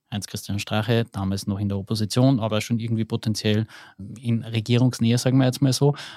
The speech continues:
hat die Absicht gehabt, das eine oder andere Stück Österreich zu verscherbeln. D-, das war's nicht, sondern es war eher ein Pro-Futuro-Gedanke,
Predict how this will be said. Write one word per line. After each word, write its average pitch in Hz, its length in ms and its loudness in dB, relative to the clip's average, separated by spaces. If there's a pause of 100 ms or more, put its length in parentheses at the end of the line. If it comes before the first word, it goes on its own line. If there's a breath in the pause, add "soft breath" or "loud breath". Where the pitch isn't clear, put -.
hat - 180 -2
die 90 80 -6
Absicht 98 340 -6
gehabt, - 180 -8
das 104 80 -4
eine 98 240 -2
oder 104 140 -2
andere 107 340 0
Stück - 240 -4
Österreich 131 420 0
zu - 100 -4
verscherbeln. 135 460 2 (600 loud breath)
D-, - 160 -8
das 113 220 -2
war's 104 260 2
nicht, 160 160 4
sondern 147 240 2
es 127 160 -2
war 123 220 -2
eher 147 400 2
ein 120 400 2
Pro-Futuro-Gedanke, 139 960 0